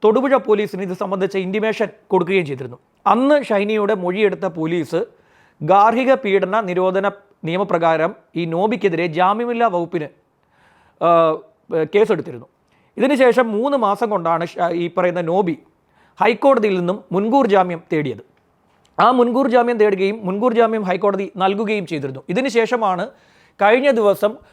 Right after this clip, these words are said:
കോൾ ഡീറ്റെയിൽസ് റെക്കോർഡ്സ് പ്രകാരം പരിശോധിക്കുമ്പോൾ ഫെബ്രുവരി ഇരുപത്തിയേഴാം തീയതിയും ഫെബ്രുവരി ഇരുപത്തിയെട്ടാം തീയതിയും ഷൈനിയുടെ ഫോണിലേക്ക് നോബിയുടെ ഫോണിൽ നിന്നും കോൾ എത്തിയിട്ടുണ്ട്.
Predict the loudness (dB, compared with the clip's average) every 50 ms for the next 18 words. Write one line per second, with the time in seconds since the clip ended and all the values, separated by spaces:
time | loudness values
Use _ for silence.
0 | _ _ 0 2 2 2 2 0 -4 -2 0 0 0 0 -2 -6 -8 -4 -2 -2
1 | -4 -2 -4 -2 0 2 2 0 0 -4 -6 -4 -6 -6 -6 -8 -8 -8 -6 -6
2 | -4 -6 -4 -2 -2 -2 -2 -2 -4 -4 -4 -4 -2 0 0 2 2 2 0 0
3 | -2 -4 -6 -6 -6 -6 -2 0 0 2 0 0 -4 -6 -6 -6 -2 -2 -2 -2
4 | 0 0 -2 0 0 0 0 0 0 -2 -6 -6 -6 -6 -8 -8 -4 -4 -4 -2
5 | -2 -2 -4 -4 -4 -4 -6 -4 -4 -4 -4 -4 -4 -4 -4 -4 -2 -2 -2 -2
6 | -2 -4 -4 -4 -4 -4 -4 -6 -8 -8 -4 0 2 4 4 4 2 0 -4 -6
7 | -6 -10 -12